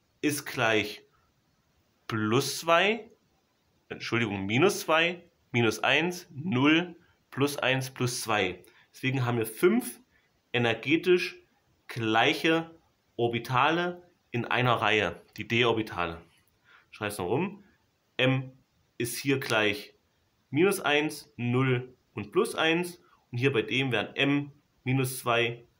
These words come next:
minus eins, null, plus eins und plus zwei. Deswegen hat man hier die Fünffachaufspaltung und hier die Dreifachaufspaltung. Und F-Orbitale,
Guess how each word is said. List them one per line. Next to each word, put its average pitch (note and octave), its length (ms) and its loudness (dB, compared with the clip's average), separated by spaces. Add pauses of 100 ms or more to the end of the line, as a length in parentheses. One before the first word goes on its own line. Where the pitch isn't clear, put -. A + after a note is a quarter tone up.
(100)
minus A2+ 280 -2
eins, A#2 540 -4
null, D3 580 0 (380)
plus C3 320 -6
eins A2+ 340 -4 (240)
und A2+ 120 -6
plus A2 340 -6
zwei. - 380 -12
Deswegen A#2 320 -2
hat A2 120 -2
man A2+ 140 0
hier A#2 240 2 (300)
die A#2+ 40 -10
Fünffachaufspaltung C#3 1080 0 (200)
und A#2 80 -4
hier A2 180 0
die A2 100 -6
Dreifachaufspaltung. F2+ 1040 -6 (720)
Und B2 180 -2
F-Orbitale, D3 1080 2